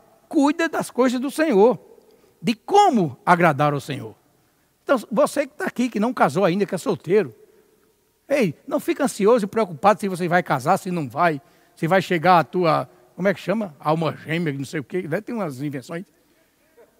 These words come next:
Não fica preocupado com isso, amado. Se você, ei, se você tá solteiro,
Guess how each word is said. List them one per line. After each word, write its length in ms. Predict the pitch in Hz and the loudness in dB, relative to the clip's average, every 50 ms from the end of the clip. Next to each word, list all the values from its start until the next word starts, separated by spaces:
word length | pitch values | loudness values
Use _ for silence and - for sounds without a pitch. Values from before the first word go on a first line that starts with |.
| _ _ _ _ _ - | _ _ _ _ _ -6
Não 140 | 233 320 302 | -6 -4 -4
fica 220 | - 359 330 330 | -2 -2 -4 -2
preocupado 520 | - - 302 294 247 - - 285 302 254 - | 0 4 4 4 4 4 2 2 2 2 0
com 100 | 254 262 | -6 -4
isso, 280 | 302 320 269 - - | -2 -2 -4 -4 -4
amado. 320 | 240 208 196 180 156 120 - _ _ _ _ _ _ | -6 -4 -4 -4 -6 -8 -10 _ _ _ _ _ _
Se 140 | _ - 269 | _ -6 -2
você, 300 | 254 285 247 - - - | 0 0 0 2 6 6
ei, 180 | 285 302 233 170 | 8 8 6 4
se 120 | 160 262 | -2 -2
você 280 | 233 240 202 - 269 277 | -2 -2 0 0 0 0
tá 140 | - 254 | 0 -2
solteiro, 640 | 190 - 240 170 135 - 180 214 277 269 208 156 127 | -2 -2 -4 -8 -4 0 2 2 2 2 0 -4 -6